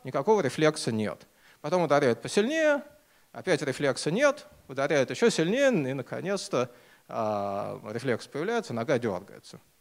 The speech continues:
Было вот у кого-нибудь такое? Это потому что, ну, нет, сразу у всех. Ну, не знаю, меня долго били. А,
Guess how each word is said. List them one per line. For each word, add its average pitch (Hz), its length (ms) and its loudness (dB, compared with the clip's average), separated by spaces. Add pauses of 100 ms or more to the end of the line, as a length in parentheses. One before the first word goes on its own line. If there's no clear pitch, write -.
(140)
Было 220 320 4
вот 170 180 2
у - 20 -12
кого-нибудь 113 380 -4
такое? - 340 -14 (720)
Это 180 220 -6
потому 135 320 -4
что, 123 160 -8
ну, 113 220 -4
нет, 156 280 -6
сразу 139 420 -2
у - 40 -10
всех. - 340 -14 (580)
Ну, 147 260 -14
не 139 120 -10
знаю, 131 220 -4
меня 117 200 -6
долго 113 360 -10
били. 101 320 -18 (500)
А, 135 600 2